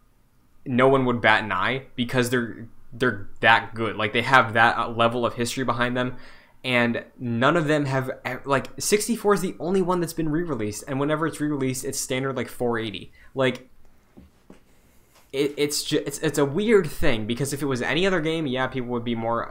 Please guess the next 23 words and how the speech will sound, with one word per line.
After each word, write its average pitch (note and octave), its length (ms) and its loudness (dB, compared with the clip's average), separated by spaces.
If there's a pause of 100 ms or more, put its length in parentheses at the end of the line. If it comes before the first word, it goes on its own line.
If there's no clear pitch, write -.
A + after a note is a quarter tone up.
upset A#2 280 -2
about C3+ 240 0
it. C3 160 -4
But, A#2 160 0
like, G#2+ 280 -4 (2000)
I, - 220 -6
I've C#3 200 0
seen G#3 220 -6
people E3 380 -2
<laughs> - 0 -
saying, D3+ 300 -2
like, A#2+ 240 -2 (380)
"Oh, C#3 200 4
if B2 140 0
it, A#2+ 120 0
if A#2 180 -2
it B2+ 60 -4
was B2 300 -4
this B2+ 180 -2
specific A#2+ 480 -4
game," G#2+ 300 -2
it, - 300 -12
like, A#2+ 260 -2